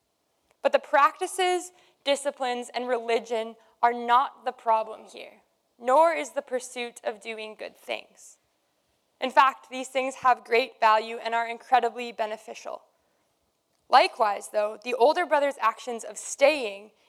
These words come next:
and working weren't the problem itself. The problem was that the older brother saw those actions as some sort of validation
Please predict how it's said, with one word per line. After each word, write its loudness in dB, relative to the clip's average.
and -2
working -2
weren't 2
the -2
problem 2
itself. -10
The -4
problem 4
was -2
that 6
the -10
older 2
brother 4
saw 6
those 0
actions -4
as 0
some 0
sort -2
of -12
validation -2